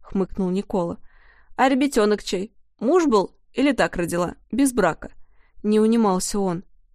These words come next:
Я промолчала. «От полюбовника, значит», — сделал вывод кучер. «Ну, девка-то ты красивая, оно понятно, молодая опять же». Он о чём-то задумался,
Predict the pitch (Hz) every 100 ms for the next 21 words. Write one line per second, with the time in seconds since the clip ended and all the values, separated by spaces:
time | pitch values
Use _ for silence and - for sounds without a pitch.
0 | _ _ - 254 277 247 220 202 - 196
1 | - - - _ _ _ _ _ - -
2 | 269 277 214 196 170 180 175 180 170 180
3 | 180 170 175 226 - - - 190 196 185
4 | 185 190 185 190 - 185 175 - - -
5 | - _ - - 262 359 - - 202 302
6 | 302 262 247 233 226 214 202 - 277 262
7 | 175 - - - 196 233 330 269 196 214
8 | 262 180 - _ - 226 226 208 214 302
9 | 160 165 165 160 190 - - - - -
10 | - 190 190 - 185 180 175 180 175 233
11 | 247 240 220